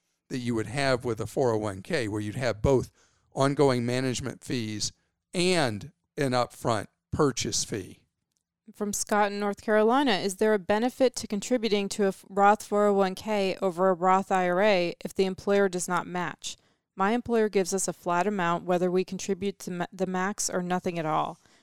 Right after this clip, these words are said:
Speaker 2: I would rather use my Fidelity Roth I R A and invest in zero-cost funds instead of paying management fees in the Roth four oh one K."
Speaker 1: Scott, in your case, you're doing the right thing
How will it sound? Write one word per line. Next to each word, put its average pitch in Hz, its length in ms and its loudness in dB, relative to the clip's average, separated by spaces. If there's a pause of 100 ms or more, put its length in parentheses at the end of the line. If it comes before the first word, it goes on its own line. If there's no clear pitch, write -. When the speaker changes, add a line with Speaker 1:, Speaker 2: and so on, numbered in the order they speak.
(140)
Speaker 2:
I 196 80 4
would 190 120 2
rather 202 220 2
use 214 220 -2
my 190 100 -2
Fidelity 214 560 2
Roth 185 300 2
I 180 120 0
R 175 120 0
A 175 120 2
and 170 100 -2
invest 175 380 -2
in 175 120 -6
zero-cost 180 680 0
funds 196 460 0 (280)
instead 190 320 0
of 180 120 -2
paying 185 280 -4
management 190 440 -4
fees 175 320 -4
in 185 100 -8
the 175 100 -4
Roth 165 280 0
four 170 160 -2
oh 165 80 0
one 160 220 -2
K." 175 420 -6 (600)
Speaker 1:
Scott, 160 500 2
in 139 280 0
your 160 220 4
case, 156 480 0
you're 139 120 2
doing 147 420 2
the 123 100 0
right 131 320 0
thing 160 480 -2